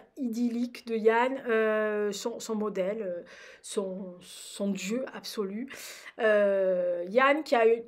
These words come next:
qui a une position particulière dans la, dans, dans la famille, euh, qui est, euh, le, bah, qui est le gamin, euh, euh,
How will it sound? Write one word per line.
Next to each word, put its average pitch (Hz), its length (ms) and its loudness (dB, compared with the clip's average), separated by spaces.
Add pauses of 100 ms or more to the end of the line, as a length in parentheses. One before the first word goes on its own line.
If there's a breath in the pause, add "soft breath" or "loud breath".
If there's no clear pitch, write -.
(140)
qui - 80 -2
a 233 60 6
une 226 100 2
position 254 380 -2
particulière 240 760 0
dans 214 120 -4
la, 190 260 0
dans, 190 260 -4
dans 190 160 -6
la 190 100 -4
famille, 214 560 -2
euh, 190 40 -4
qui 196 440 -4
est, 220 80 8
euh, 196 140 0
le, 185 360 -2
bah, 175 340 -8 (720)
qui - 180 -6
est 208 60 0
le 208 100 -4
gamin, 208 540 -2
euh, 180 200 -6 (540 loud breath)
euh, 175 500 2